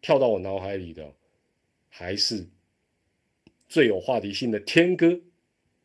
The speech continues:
啊，天哥基本上我觉得，如果我能啊，我不，拍手，我已经不是，<laughs> 不是记者，我不能投票，<laughs> 投天哥一票。<laughs> 好，另外，呃，还是有人问乐天的问题哈，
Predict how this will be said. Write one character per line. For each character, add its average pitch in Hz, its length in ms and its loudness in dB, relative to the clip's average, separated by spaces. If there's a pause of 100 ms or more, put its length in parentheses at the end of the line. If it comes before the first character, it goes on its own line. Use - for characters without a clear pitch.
(440)
啊， 80 360 -14 (140)
天 160 320 4
哥 160 220 2
基 160 160 -2
本 131 100 0
上 127 100 0
我 110 80 0
觉 104 160 -6
得， 107 160 -4 (440)
如 131 120 -2
果 139 80 6
我 110 120 2
能 101 180 -4 (300)
啊， 117 100 -6
我 107 100 0
不， 120 160 -6
拍 120 220 -2
手， 113 100 0
我 120 120 2
已 - 20 2
经 110 140 0
不 110 100 -2
是， - 320 -2
<laughs> - 100 -20
不 139 120 0
是 147 120 2
记 147 220 -2
者， 110 120 -4
我 98 40 -4
不 113 140 2
能 123 120 -2
投 104 220 -4
票， - 340 -10 (380)
<laughs> 175 420 -14
投 156 200 6
天 175 280 2
哥 175 140 0
一 131 240 -2
票。 - 320 -16 (960)
<laughs> 143 640 -10
好， 110 300 -2 (400)
另 175 240 6
外， 147 520 2 (300)
呃， 107 360 -6
还 123 140 4
是 180 100 4
有 139 80 8
人 117 140 4
问 139 100 4
乐 127 120 2
天 104 120 -4
的 104 60 -2
问 104 180 -4
题 82 140 -12
哈， 123 180 0